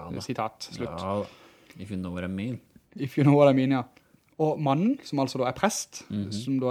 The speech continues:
Speaker 2: er, gjenger ut ifra at de ikke lyver, kunne bekrefte det her.
Speaker 1: Ja.
Speaker 2: Og så fire-fem timer inn i det her møtet da, som foregikk,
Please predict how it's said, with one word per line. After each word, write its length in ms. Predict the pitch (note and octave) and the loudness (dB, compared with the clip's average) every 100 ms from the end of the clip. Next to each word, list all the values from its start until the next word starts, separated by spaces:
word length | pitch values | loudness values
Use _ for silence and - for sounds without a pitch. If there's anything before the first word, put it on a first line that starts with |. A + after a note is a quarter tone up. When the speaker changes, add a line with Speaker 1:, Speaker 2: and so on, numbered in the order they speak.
| B2 A#2+ | 0 0
Speaker 2:
er, 240 | A#2 A#2 A2+ A#2+ A#2 A#2 A#2+ B2 | 0 -2 -8 -8 -8 -8 -10 -14
gjenger 300 | F#2 B2+ A#2+ | -10 -6 -4
ut 60 | A#2 | -6
ifra 160 | - A#2 | -6 -8
at 80 | |
de 40 | A2+ | -8
ikke 140 | - | -6
lyver, 260 | A#2 C3+ A#3+ - - _ _ - | -4 -2 -4 -6 -20 _ _ 0
kunne 140 | G3+ A3 | 2 4
bekrefte 280 | A#2+ - C3 | 0 -2 -4
det 60 | |
her. 200 | G#2+ - - - | -4 -10 -18 -18
Speaker 1:
Ja. 60 | - _ _ _ _ _ _ _ _ _ _ - | -18 _ _ _ _ _ _ _ _ _ _ -10
Speaker 2:
Og 280 | B2+ D3 D#3 | -4 0 0
så 280 | - F3+ F3+ - | 2 2 2 -6
fire-fem 420 | - F3+ E3 F#3 | 0 0 2 0
timer 280 | F3+ D#3 D3+ | 2 2 2
inn 100 | C#3 | 4
i 40 | C#3 | 2
det 60 | |
her 100 | C3 B2+ | 4 4
møtet 260 | B2 A#2+ | 4 4
da, 120 | D#3+ A3 - _ | 2 2 -8 _
som 240 | - C3+ B2+ | -8 -4 0
foregikk, 360 | B2+ F#3 - | 0 0 -4